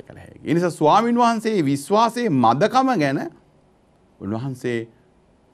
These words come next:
තමන් වහන්සේගේ අසතුට ප්‍රකාශ කළා. තමන්ගේම ග්‍රාමයේ වැසියන්ගේ ස-, තමන්ගේම ශ්‍රාවකයන්ගේ අල්ප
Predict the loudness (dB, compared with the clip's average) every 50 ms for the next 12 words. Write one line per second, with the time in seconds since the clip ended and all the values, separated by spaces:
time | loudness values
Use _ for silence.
0 | _ _ _ _ _ _ _ _ -10 -8 -6 -6 -4 -4 -4 -4 -6 -6 -6 -6
1 | -6 -6 -6 -6 -8 -8 -8 -6 -6 -6 -6 -6 -8 -8 -8 -8 -10 -10 -10 -12
2 | -12 -14 -16 -18 -20 -20 -20 -20 _ _ _ _ _ _ _ _ _ _ _ _
3 | _ _ _ _ _ _ _ _ _ _ _ _ _ _ _ _ _ _ _ _
4 | -6 -2 0 2 4 4 4 4 2 2 4 2 2 2 4 4 4 4 4 4
5 | 4 4 4 4 4 4 2 2 2 2 2 4 4 4 4 4 4 2 2 0
6 | -4 -6 -8 -8 -14 _ _ _ _ _ _ _ _ _ _ -4 -2 2 2 4
7 | 4 4 4 4 4 4 4 4 2 0 0 2 4 4 4 4 2 0 0 -2
8 | -2 -2 0 2 4 4 6 6 4 4 2